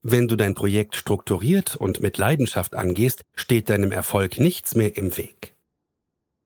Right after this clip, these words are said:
Was du konkret umsetzen kannst. Lass dich nicht durch zu wenig Geld oder Zeit aufhalten. Eine Mission muss weder teuer sein noch viel Zeit kosten.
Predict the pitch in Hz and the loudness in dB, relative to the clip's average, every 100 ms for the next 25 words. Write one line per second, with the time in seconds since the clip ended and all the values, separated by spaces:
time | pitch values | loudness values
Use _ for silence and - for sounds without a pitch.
0 | _ _ _ _ _ 127 165 - 143 - | _ _ _ _ _ -2 -2 2 0 2
1 | 117 107 110 104 113 113 104 - - 90 | 2 2 0 0 0 2 2 -2 -2 -2
2 | - 76 - - _ _ _ _ _ _ | -2 -6 -8 -14 _ _ _ _ _ _
3 | _ 131 143 - 156 139 175 - 160 147 | _ 0 0 0 -2 2 0 2 0 0
4 | - 127 123 110 - - 147 143 98 78 | 2 2 4 2 0 0 2 2 -2 -2
5 | - - 135 - 113 98 - 80 - 90 | -2 0 0 0 -2 -2 -2 -4 -4 -8
6 | - _ _ _ _ _ _ _ _ _ | -8 _ _ _ _ _ _ _ _ _
7 | _ - 135 143 139 131 - 180 185 135 | _ 0 2 4 2 2 2 4 4 4
8 | 127 - 104 113 92 87 - 98 90 90 | 4 2 0 2 4 2 0 0 2 2
9 | 98 117 135 127 147 - 170 - 180 - | 2 2 2 2 0 2 0 2 0 0
10 | 101 - - 90 | -2 -2 -2 -4